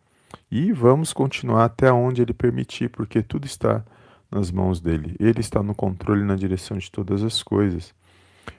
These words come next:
E aqui vai dizer que quando nós perseveramos, quando nós, eh, ficamos firmes, eh, na nossa fé durante,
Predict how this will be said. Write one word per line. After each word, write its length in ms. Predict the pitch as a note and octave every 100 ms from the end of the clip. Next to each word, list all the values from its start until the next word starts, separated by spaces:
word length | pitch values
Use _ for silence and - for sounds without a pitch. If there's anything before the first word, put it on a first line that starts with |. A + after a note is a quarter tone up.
| _
E 220 | G2 G2
aqui 180 | G2 -
vai 160 | B2 C3
dizer 340 | A#2+ A2 B2
que 220 | A#2+ A#2+ - _ _ _ _ _ _ _ - -
quando 220 | A2+ A2+
nós 260 | G#2+ A2 - _ _ _ _
perseveramos, 920 | C3 B2+ - A#2 G#2+ A#2 D3 A2 F2+
quando 260 | - G2 G2+
nós, 440 | G#2 G2+ F#2 - - _ _ _ _
eh, 240 | - F#2 F2+
ficamos 560 | - - A#2+ A2+ -
firmes, 720 | - C3 F3 D#3 G2 F2 - - _ _ _ -
eh, 440 | G2+ F2+ F2 E2 -
na 180 | - F#2+
nossa 300 | F#2+ F#2+ F2
fé 320 | - G2 G#2
durante, 500 | G2 F#2 F#2+ G2+ -